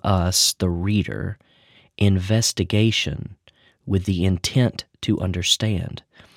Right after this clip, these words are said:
So first, let me be clear. In this teaching, I do not imply that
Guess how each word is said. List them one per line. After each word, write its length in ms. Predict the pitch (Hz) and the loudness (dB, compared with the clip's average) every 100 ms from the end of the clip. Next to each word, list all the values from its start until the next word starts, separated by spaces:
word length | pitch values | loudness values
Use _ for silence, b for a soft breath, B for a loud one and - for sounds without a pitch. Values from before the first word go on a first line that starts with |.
| B B B B B | B B B B B
So 120 | - | -6
first, 300 | 107 131 - | 0 2 2
let 100 | 123 | 0
me 120 | 101 | 2
be 140 | 101 90 | 2 2
clear. 580 | - - 113 98 85 - | -4 -2 0 2 0 -2
In 320 | 101 90 85 - _ _ _ | 0 0 -2 -6 _ _ _
this 260 | 95 104 - | -2 0 0
teaching, 760 | - 127 123 - 90 82 82 - B B B | -2 -2 0 -2 -2 -2 -4 -8 B B B
I 100 | 95 | 0
do 140 | 110 | 2
not 240 | 127 117 - | 4 2 0
imply 440 | 92 - 98 98 | -4 -2 0 0
that 160 | 87 | 0